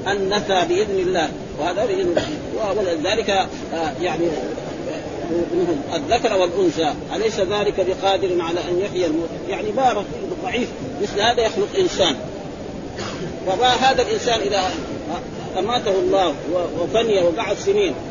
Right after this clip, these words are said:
ف-، يعني إحياؤه مرة ثانية يكون أسهل، زي ما قال الله تعالى: "هو الذي يبدأ الخلق ثم يعيده وهو أهون عليه وله المثل الأعلى. أولم يرى الإنسان أنا خلقناه من نطفة فإذا هو خصيم مبين وضرب لنا مثلا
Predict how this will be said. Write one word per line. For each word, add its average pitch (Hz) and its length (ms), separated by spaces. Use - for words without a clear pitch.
ف-، 156 760
يعني 165 160
إحياؤه 233 360
مرة 190 240
ثانية 160 220
يكون 269 240
أسهل، 294 340
زي 240 100
ما 202 100
قال 185 240
الله 175 220
تعالى: 175 260
"هو 185 40
الذي 175 260
يبدأ 208 260
الخلق 190 420
ثم 165 160
يعيده 233 340
وهو 196 260
أهون 202 300
عليه 190 460
وله 190 160
المثل 190 360
الأعلى. 160 300
أولم 226 280
يرى 196 160
الإنسان 185 420
أنا 185 200
خلقناه 180 480
من 175 160
نطفة 180 480
فإذا 175 180
هو 185 320
خصيم 175 460
مبين 233 280
وضرب 208 400
لنا 185 300
مثلا 185 340